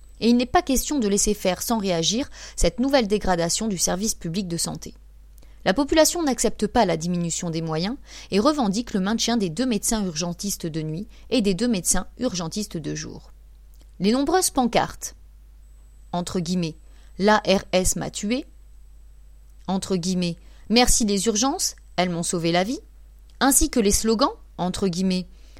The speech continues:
Deux médecins urgentistes vingt-quatre heures sur vingt-quatre, sept jours sur sept », entre guillemets, « Maintien, maintien des deux médecins », ou, entre guillemets, « Deux médecins, c'est le minimum »,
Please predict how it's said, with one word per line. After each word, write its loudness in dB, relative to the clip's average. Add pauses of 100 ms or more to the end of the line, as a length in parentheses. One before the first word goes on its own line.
(120)
Deux 2
médecins 4
urgentistes -2
vingt-quatre -2
heures -4
sur -6
vingt-quatre, -2
sept 0
jours -6
sur -6
sept », 0 (680)
entre 0
guillemets, « -2 (440)
Maintien, 2 (140)
maintien 0
des 0
deux -2
médecins », 0 (520)
ou, 2 (280)
entre -4
guillemets, « 0 (300)
Deux 2
médecins, 2
c'est 0
le -2
minimum », -2